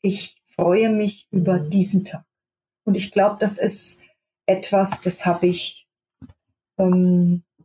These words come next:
Speaker 1: gelernt im Laufe meines Lebens. Und ich lerne immer noch, wie gut mir das tut. Es gibt so einen Spruch, „Heute, hier und jetzt.“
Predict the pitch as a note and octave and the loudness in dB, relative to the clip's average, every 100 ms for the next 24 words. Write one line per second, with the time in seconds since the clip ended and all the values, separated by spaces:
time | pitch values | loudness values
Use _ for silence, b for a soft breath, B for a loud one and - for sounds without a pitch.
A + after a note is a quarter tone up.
0 | _ A#3+ G#3 E3+ G3+ E4 - - G#3 G3 | _ 2 4 4 2 0 -4 -4 0 2
1 | F#3+ A3 G#3+ G#3 G3+ - G3+ A3 A3 - | 2 2 0 2 0 0 0 0 0 -2
2 | - B B _ _ A3+ A3+ G#3+ A3+ - | -4 B B _ _ 2 2 2 -2 -2
3 | G3 F#3 F#3 F#3 G#3 A#3 A#3 A#3 A#3+ - | 2 2 4 2 2 2 2 2 -2 -8
4 | _ _ _ F#3 F#3 - G3+ C4 - A#3+ | _ _ _ -2 -2 -2 -6 -8 -2 -2
5 | A3 - - A3 G#3 G3+ - _ _ _ | 0 -2 -4 -10 -14 -18 -20 _ _ _
6 | _ _ _ _ _ _ _ - F3+ B3+ | _ _ _ _ _ _ _ -4 -2 -2
7 | - - G3+ - - A#3+ - - G3 G3+ | -2 0 0 0 0 -2 -2 0 2 2
8 | G3+ F#3+ F#3 F3 E3+ D#4+ - - - | 0 2 2 0 2 0 0 -2 -4